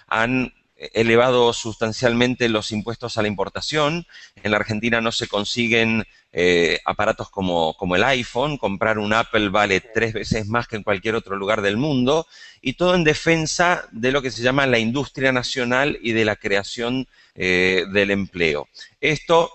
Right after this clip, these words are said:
en las últimas horas se ha acentuado, donde ahora ya un argentino prácticamente tiene que pedir casi permiso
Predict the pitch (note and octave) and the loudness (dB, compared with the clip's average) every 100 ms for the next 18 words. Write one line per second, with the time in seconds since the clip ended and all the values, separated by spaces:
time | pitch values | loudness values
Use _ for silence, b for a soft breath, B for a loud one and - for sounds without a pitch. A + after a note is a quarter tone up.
0 | - G#2+ G#2+ - A#2 B2 A#2+ E3 D#3+ C3 | -8 -4 -4 -4 -2 0 0 2 2 2
1 | A#2+ A2+ A2 A2+ G#2+ G2+ D3+ C3 C#3+ D#3+ | 2 2 2 -2 -4 -2 2 2 2 0
2 | - F#2+ A2 A2 A#2+ B2 A#2+ C3 B2+ A2+ | -4 -8 0 4 4 4 2 0 0 -4
3 | - A2+ C3 C3+ B2 A#2+ - G#2+ A2+ A#2+ | -4 -8 -4 -4 -2 -4 -4 -4 -2 -2
4 | B2 A#2 A#2 G#2+ G2+ A#2 A2 A#2 - - | -2 -2 0 0 0 -4 -4 -6 -4 -4
5 | - B2 D#3+ E3+ - - | -2 0 0 0 -2 -6